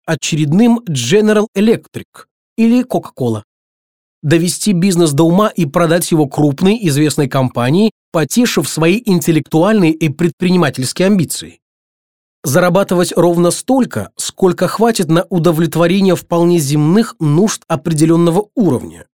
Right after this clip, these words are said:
быть не хуже других. Создать фундамент для изначально высокого старта своих потомков. Заработать столько, чтобы можно было жить на проценты от нажитого на достойном уровне.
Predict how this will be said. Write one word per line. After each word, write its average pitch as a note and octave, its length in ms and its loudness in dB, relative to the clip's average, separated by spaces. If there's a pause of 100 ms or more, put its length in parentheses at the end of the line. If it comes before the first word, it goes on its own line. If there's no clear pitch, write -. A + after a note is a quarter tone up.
(120)
быть F#3+ 380 -2
не F#3+ 120 2
хуже D3+ 280 -2
других. F#3 420 -2 (760)
Создать D3 500 -2
фундамент D3 800 0
для C#3 240 0
изначально D#3 680 0
высокого D3+ 600 0
старта D#3+ 420 -2
своих C#3+ 340 -2
потомков. - 640 -6 (560)
Заработать D#3 480 0
столько, E3+ 600 -2
чтобы D#3+ 440 -2
можно F3+ 360 2
было F3+ 280 2
жить E3+ 280 -2
на D#3+ 100 2
проценты E3+ 560 0
от C3+ 180 -2
нажитого F#3+ 580 0 (240)
на F#3 140 0
достойном G#3+ 500 2
уровне. G2+ 380 -2